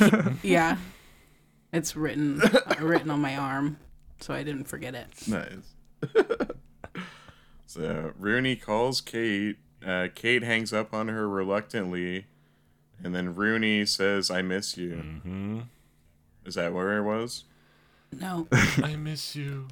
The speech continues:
Speaker 3: I miss
Speaker 1: Actually,
Speaker 3: you.
Speaker 1: yeah, I,
Speaker 3: <laughs> I
Speaker 1: I didn't
Speaker 3: miss
Speaker 1: even cry
Speaker 3: you."
Speaker 1: over the love aspect of anything.
Speaker 2: <laughs>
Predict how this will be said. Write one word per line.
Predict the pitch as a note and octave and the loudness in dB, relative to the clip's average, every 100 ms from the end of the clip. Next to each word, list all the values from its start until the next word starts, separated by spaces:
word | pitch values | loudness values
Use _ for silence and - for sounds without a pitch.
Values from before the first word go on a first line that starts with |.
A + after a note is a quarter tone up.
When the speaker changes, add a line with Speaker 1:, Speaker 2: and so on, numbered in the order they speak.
| - _ _ _ | -18 _ _ _
Speaker 3:
I | C#3 D3 | -8 -6
miss | D3+ D#3 | -4 4
Speaker 1:
Actually, | E3+ A3+ - A3+ | 6 6 6 4
Speaker 3:
you. | F3+ | 6
Speaker 1:
yeah, | F3+ C#3 F3 E3+ - | 6 8 6 4 6
I, | F#3 | 6
Speaker 3:
<laughs> | G3 | 4
I | D3 C#3+ | 2 6
Speaker 1:
I | F3+ | 6
didn't | G3 | 6
Speaker 3:
miss | A3+ | 6
Speaker 1:
even | G3+ | 6
cry | D3+ D#3+ C#3+ | 6 4 4
Speaker 3:
you." | C#3 | 2
Speaker 1:
over | C3+ C#3+ | 2 2
the | B2+ | 0
love | B2 B2 G#2 C#3 - - - | 2 2 2 -2 -8 -18 -2
aspect | C#3+ - - - - - | 0 0 -4 -8 -8 -6
of | - | -6
anything. | - E2 - - - G3 _ _ _ _ - _ - - _ _ - | -6 -6 -8 -10 -10 -12 _ _ _ _ -20 _ -20 -20 _ _ -18
Speaker 2:
<laughs> | - | 0